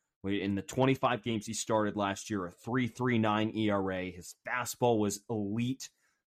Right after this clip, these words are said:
Uh, his two-seamer that he brought along was great for pitching ninja. The upside of what George Kirby brings to a rotation,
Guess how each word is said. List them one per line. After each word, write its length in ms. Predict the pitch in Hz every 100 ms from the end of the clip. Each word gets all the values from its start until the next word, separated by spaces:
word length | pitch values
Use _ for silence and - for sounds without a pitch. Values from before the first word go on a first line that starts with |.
| -
Uh, 180 | 101 92
his 220 | 104 -
two-seamer 640 | - 151 143 - 139 131
that 120 | 123
he 60 | 120
brought 260 | 117 120 120
along 460 | 117 117 120 117
was 380 | 107 101 90 - _ _ -
great 380 | 123 120 131 135 -
for 120 | 113
pitching 440 | - 135 - 131
ninja. 440 | 131 131 131 127 110 _ _ _ -
The 180 | 131 - -
upside 540 | 151 151 - 196 220
of 80 | 175
what 200 | 131 107
George 460 | - 120 131 147 -
Kirby 380 | - 123 131
brings 420 | 107 107 110 117 -
to 140 | 123
a 60 | 104
rotation, 760 | 98 92 - 104 - 127 135